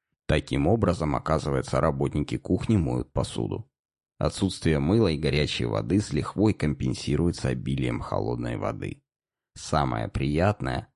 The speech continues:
от металлической колонки под кусты убегает маленький ручеёк.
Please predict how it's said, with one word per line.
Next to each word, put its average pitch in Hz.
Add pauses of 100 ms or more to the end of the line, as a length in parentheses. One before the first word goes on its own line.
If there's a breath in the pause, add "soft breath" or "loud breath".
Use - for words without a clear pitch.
от -
металлической 92
колонки 82
под -
кусты 98
убегает 73
маленький 65
ручеёк. 67